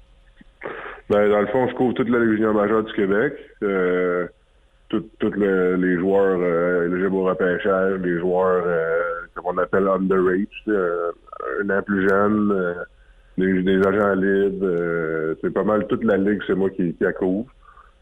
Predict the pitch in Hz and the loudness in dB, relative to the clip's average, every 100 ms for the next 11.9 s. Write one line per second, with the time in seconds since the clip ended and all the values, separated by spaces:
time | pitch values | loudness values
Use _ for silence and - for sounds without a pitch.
0 | _ - 87 85 85 85 95 95 95 92 | _ -4 0 0 0 -2 0 2 2 2
1 | 98 92 107 101 95 87 87 87 80 90 | 2 2 2 2 2 0 -2 -2 -4 -4
2 | 92 95 92 85 87 87 85 92 90 82 | -2 -2 -2 -2 -2 -2 -2 -2 -2 -2
3 | 87 87 90 90 90 85 - 92 98 95 | -2 -2 -4 -8 -8 -10 -6 -2 0 0
4 | 95 92 90 - 85 85 78 78 78 _ | 2 0 -2 -4 -6 -6 -10 -20 -20 _
5 | - - - - 101 - - 202 202 - | -20 -20 -20 -10 -6 -4 0 0 0 -2
6 | 92 90 85 90 85 98 92 92 85 82 | 2 2 2 2 0 0 2 0 0 0
7 | 76 76 - - 87 85 82 85 82 80 | 0 -4 -6 -4 -2 0 0 0 0 0
8 | 80 - - - - - - - 90 87 | -2 -6 -16 -20 -20 -20 -12 -2 0 2
9 | 90 90 82 90 87 92 87 85 85 85 | 2 2 0 0 -2 -2 -2 -2 0 2
10 | 95 87 95 90 92 87 85 85 80 95 | 2 4 2 2 0 2 0 0 0 0
11 | 87 92 92 85 90 - 87 85 | 0 2 0 0 -4 -2 -2 -2